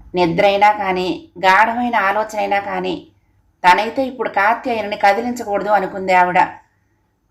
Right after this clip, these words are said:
అందుకే ఆవిడే పక్కనే ఆ టేబుల్ మీద ఉన్న మందుల్ని అందుకోవటానికి ప్రయత్నించారు. అవి అందలేదు. అతి ప్రయత్నం మీద లేచి రెండు అడుగులు వేసి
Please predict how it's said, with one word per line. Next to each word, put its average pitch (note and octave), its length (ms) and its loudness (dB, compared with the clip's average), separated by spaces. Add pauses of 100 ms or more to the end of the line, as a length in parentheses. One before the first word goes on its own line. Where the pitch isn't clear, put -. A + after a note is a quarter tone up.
అందుకే F3+ 580 0 (400)
ఆవిడే F#3+ 500 2
పక్కనే A#3+ 460 -2
ఆ A3 40 0
టేబుల్ A#3 400 -2
మీద G#3 160 -2
ఉన్న F3+ 180 0
మందుల్ని G3+ 480 0
అందుకోవటానికి F#3+ 540 -2
ప్రయత్నించారు. F#3 800 -4 (560)
అవి F3 180 6
అందలేదు. G3+ 680 0 (640)
అతి F3 220 2
ప్రయత్నం B3 720 -2
మీద G3+ 200 0
లేచి F#3 600 -2 (180)
రెండు F#3+ 280 2
అడుగులు A3+ 300 -2
వేసి F#3+ 540 -4